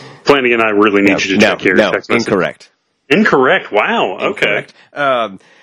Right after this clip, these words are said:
Speaker 2: so he was, he was making guesses on the identity of the people. No, I don't think you know them. Uh, I,
Speaker 1: Oh,
Speaker 2: I think,
Speaker 1: okay.
Speaker 2: I think you would know them if I, if I sent you to, like, their page, like, or, like, to their profile or whatever.
Speaker 1: Okay.
Speaker 2: Um,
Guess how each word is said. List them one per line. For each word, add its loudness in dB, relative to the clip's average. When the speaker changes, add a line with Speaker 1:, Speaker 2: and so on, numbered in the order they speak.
Speaker 2:
so 0
he 0
was, 0
he 0
was 0
making 0
guesses -4
on -2
the -4
identity -6
of -16
the -20
people. -6
No, 0
I 0
don't 0
think -2
you -2
know -2
them. -8
Uh, -8
I, -2
Speaker 1:
Oh, 0
Speaker 2:
I 0
think, 0
Speaker 1:
okay. -2
Speaker 2:
I -2
think -8
you -4
would 0
know -2
them -4
if -8
I, -4
if -10
I -2
sent -6
you -8
to, -6
like, -4
their -6
page, -8
like, -2
or, 0
like, -2
to -4
their 0
profile -4
or -6
whatever. -8
Speaker 1:
Okay. 0
Speaker 2:
Um, -4